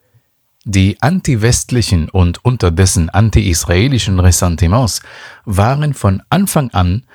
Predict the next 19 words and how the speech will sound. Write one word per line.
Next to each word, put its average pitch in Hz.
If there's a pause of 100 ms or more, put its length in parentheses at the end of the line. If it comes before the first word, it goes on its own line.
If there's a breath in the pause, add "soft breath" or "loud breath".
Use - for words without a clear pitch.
(340 loud breath)
Teil 131
des 107
Revolutionsprogrammes. 95 (880)
In 117
der 98
Gegenwart 127
des -
neuen 101
iranischen 85
Premierministers 92 (280 loud breath)
hieß -
kein 90
anderer 143
als 95
Yasser 110
Arafat 98
die 98
palästinensische 98
Fahne 117